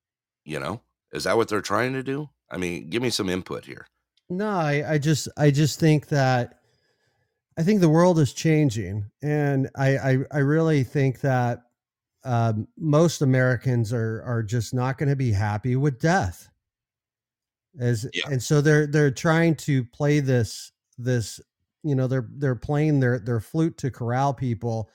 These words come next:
Speaker 2: into rooting for things that we, uh, we, we haven't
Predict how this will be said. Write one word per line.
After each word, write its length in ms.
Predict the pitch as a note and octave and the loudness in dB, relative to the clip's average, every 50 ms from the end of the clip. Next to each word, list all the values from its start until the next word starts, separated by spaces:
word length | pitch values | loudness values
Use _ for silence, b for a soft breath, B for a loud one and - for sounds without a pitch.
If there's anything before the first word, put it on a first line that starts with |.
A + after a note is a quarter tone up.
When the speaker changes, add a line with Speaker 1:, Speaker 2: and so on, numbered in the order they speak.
| _ _ _ _ _ _ _ | _ _ _ _ _ _ _
Speaker 2:
into 360 | - C3 B2 A#2+ - - B2 | 0 2 2 2 2 0 -2
rooting 640 | G#2+ G#2 A2 A2+ B2 C#3 D3+ E3+ D#3+ D#3 C3 A#2+ A#2 | -2 -2 -2 0 0 2 2 4 4 4 4 4 2
for 200 | - - B2 A2 | 0 0 -2 -2
things 560 | G2+ - A#2+ G#2+ G#2 G#2 G#2+ G#2+ G#2+ - - _ _ _ _ _ _ _ _ | -2 -2 -2 -2 -2 0 -2 -2 -4 -6 -10 _ _ _ _ _ _ _ _
that 200 | - C#3 C3+ C#3 | -2 -2 0 2
we, 340 | D#3 C#3+ C#3+ C#3 D3+ - - - _ - D3 | 2 2 4 2 2 0 -6 -14 _ -10 -2
uh, 180 | D3+ C#3+ C3+ C3+ | 0 0 0 0
we, 300 | A2+ C#3 C#3 C#3+ C3 C3 - G2 A2 | 0 -2 0 0 0 -2 -4 -6 -12
we 280 | C3 C3 D3 D3 C#3 | -6 -2 0 2 2
haven't 580 | B2 A2 A#2+ C3 D3 D3+ C3+ A#2+ A2+ G#2+ - | 2 2 2 0 2 2 2 2 2 0 -2